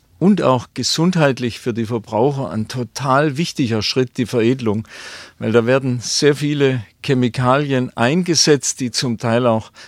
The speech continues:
sehr belastend und schädlich sind. Da liegt ganz, ganz viel Know-how für ökologische Textilien und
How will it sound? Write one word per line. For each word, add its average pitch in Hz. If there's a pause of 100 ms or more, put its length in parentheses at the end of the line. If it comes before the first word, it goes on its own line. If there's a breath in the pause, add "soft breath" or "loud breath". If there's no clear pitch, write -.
sehr -
belastend 117
und 107
schädlich 110
sind. 98 (840 loud breath)
Da 110
liegt 143 (180)
ganz, 151
ganz 143
viel 147
Know-how 120
für 143
ökologische 117
Textilien 127 (400 loud breath)
und 110